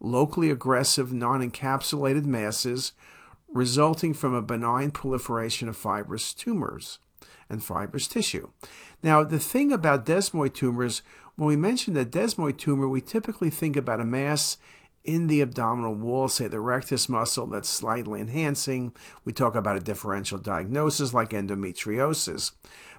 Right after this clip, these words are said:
But abdominal desmoids can occur sporadically and develop anywhere in the abdomen beyond the musculature and be seen in the retroperitoneum, be seen in the pelvis, and really simulate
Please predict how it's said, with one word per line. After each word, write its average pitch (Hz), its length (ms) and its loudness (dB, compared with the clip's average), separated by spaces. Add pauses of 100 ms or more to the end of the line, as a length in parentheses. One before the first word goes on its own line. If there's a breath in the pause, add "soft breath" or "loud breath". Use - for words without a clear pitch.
(100)
But 151 260 2
abdominal 175 640 2
desmoids 139 720 0
can 135 180 -2
occur 147 320 -2
sporadically 143 1000 0 (300 loud breath)
and 131 200 0
develop 143 520 2
anywhere 170 420 2
in 160 80 4
the 147 140 4
abdomen 139 680 0 (600 soft breath)
beyond 180 640 6
the 110 300 -4 (160)
musculature 110 840 -2 (380 loud breath)
and 135 160 0
be 139 80 6
seen 196 400 4
in 135 100 -2
the 113 80 -2
retroperitoneum, 107 1000 0
be 131 120 0
seen 113 280 -2
in 104 140 -2
the 104 60 -6
pelvis, 151 600 2 (380 loud breath)
and 156 180 2
really 196 380 4
simulate 139 920 4